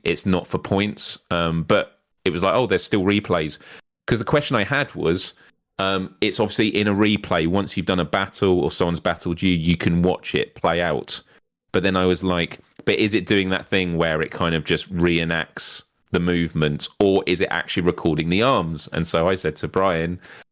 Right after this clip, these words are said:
"Oh, when I'm attacking someone as a form of revenge,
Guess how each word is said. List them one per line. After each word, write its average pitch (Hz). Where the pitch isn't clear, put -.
"Oh, 87
when 90
I'm 90
attacking 98
someone 87
as 85
a 90
form 92
of 87
revenge, 98